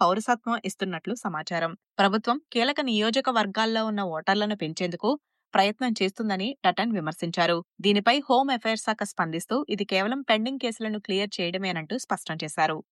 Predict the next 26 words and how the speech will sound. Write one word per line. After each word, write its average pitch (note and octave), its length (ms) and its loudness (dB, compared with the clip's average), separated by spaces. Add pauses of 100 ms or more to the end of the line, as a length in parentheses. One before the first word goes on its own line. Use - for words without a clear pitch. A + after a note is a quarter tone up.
(240)
ఈ A3 120 4
వారం A3 360 4
క్వీన్స్లాండ్ C4 560 0
ప్రజలు G#3 320 0
తీవ్రమైన C4 560 -2
వాతావరణ A3 560 2
పరిస్థితులకు G#3+ 600 -2
సిద్ధంగా G#3+ 460 -4
ఉండాలంటూ F#3 640 -2
హెచ్చరికలు F3+ 400 -4
జారీ D#3+ 340 -4
చేశారు. E3+ 380 0 (280)
ఆదివారం A3+ 500 4
కేటగిరీ A#3 460 2
వన్ A3 200 0
గా C4 260 4
ఏర్పడిన F3+ 500 0
సైక్లోన్ G3+ 460 0 (100)
ఆల్ఫ్రెడ్ G3+ 500 0 (240)
నేటి A3 260 4
నుంచి A#3 460 -2
ఆగ్నేయ F#3 440 0
దిశగా G3 380 0
సాగనున్నదని F3 720 -4 (300)
వాతావరణ B3 440 2
శాఖ - 220 -4